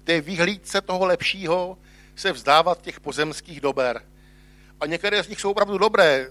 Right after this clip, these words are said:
Třeba vyhlídka na dobrý, eh, prostě, o, o, to město nebylo špatné, které on opouštěl, to, jo, ale přesto se ho vzdal, protože měl vyhlídku na ještě lepší.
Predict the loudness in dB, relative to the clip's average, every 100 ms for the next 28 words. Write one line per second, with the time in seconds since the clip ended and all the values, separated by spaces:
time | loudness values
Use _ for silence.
0 | -8 -4 4 4 4 -2 -10 0 2 4
1 | 2 0 -2 -4 -10 -16 -20 -20 -20 -20
2 | -18 -10 -6 -6 -8 -10 -14 -16 -8 -6
3 | -4 -4 -6 -10 -18 -16 -12 -14 -14 -20
4 | -20 -20 -20 -20 -4 -2 2 2 2 2
5 | 2 4 4 4 2 2 0 -4 -2 -2
6 | -2 -6 -8 -10 -8 -8 -8 -10 -10 -10
7 | -4 -2 -2 -2 -6 -6 -2 -2 -2 2
8 | 4 4 0 -10 -20 -18 -12 -8 -6 -8
9 | -8 -10 -12 -8 -6 -6 -2 0 0 -4
10 | -12 -16